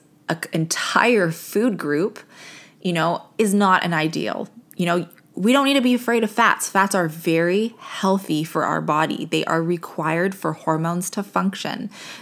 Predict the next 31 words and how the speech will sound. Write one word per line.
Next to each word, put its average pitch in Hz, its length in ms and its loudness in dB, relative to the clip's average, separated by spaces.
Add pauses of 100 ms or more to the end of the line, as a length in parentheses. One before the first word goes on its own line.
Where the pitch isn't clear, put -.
(100)
They 175 120 2
are 190 160 2
required 196 760 2
for 185 220 0
our 165 140 2
body 170 380 0
to 170 100 -2
function. 190 640 -4 (300)
Same 170 380 -4
with 202 200 -2
carbs. 208 680 0
Don't 208 340 -2
demonize 233 560 0
carbs. 202 720 0 (540)
Uh, 175 180 2
we 214 160 4
need 233 520 2
carbs 185 480 4
to 185 100 -2
function. 180 460 -2
Our 160 200 0
body 175 560 2
runs 160 720 0
on 156 240 -4
carbohydrate. 165 800 -4
It 165 60 -4
runs 170 360 0
on 180 160 0
glucose. 165 540 -2
We 160 160 0
need 170 340 -2